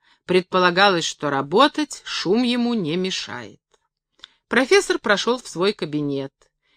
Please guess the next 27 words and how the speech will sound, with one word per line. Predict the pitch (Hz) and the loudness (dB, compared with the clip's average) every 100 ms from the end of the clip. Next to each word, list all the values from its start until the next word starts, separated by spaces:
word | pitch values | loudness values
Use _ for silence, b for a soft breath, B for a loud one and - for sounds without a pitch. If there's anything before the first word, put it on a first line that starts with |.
| _ | _
Мебель | 185 320 349 294 | 2 4 4 4
в | 277 | 2
их | 285 | -2
квартире | - 247 233 247 220 175 | 0 -4 -2 -2 -2 0
была | 170 190 226 | 0 2 0
большей | 170 202 - 160 | 0 -2 -2 -6
частью | - 180 190 - 165 | -4 -4 -6 -12 -8
дедовская, | 139 196 170 156 - 143 131 | 0 0 0 -8 -10 -12 -10
вывезенная | 123 214 247 202 214 208 202 196 | 0 0 2 -2 -2 0 -2 -2
из | 170 147 | -4 -4
имения | 143 143 240 254 247 226 | -4 -2 -2 -2 -4 -6
и | - 180 | -4 -2
не | 190 | -2
очень | 254 - 175 | -4 -8 -12
хорошая. | - 131 127 123 - - 85 _ B B B - | -10 -12 -12 -14 -18 -20 _ _ B B B 2
Павел | 214 240 240 | 4 4 2
Васильевич | 240 226 262 233 226 | 0 0 -4 -4 -2
знал, | 262 220 131 _ - | 0 0 -2 _ -18
что | - 180 | -6 -6
в | - | -6
светских | 190 247 240 - 165 | 0 0 -2 -8 -6
романах | 151 147 180 226 196 - | -4 0 0 0 -2 -8
старые | - 240 220 170 | 0 2 2 -2
помещичьи | 156 156 226 - 160 - 143 | -4 -2 -2 -4 -8 -8 -4
дома | 151 180 208 | -4 0 -2
с | - | -2
колоннами | 151 139 196 214 156 135 120 107 | -6 -2 -2 -2 -4 -6 -10 -12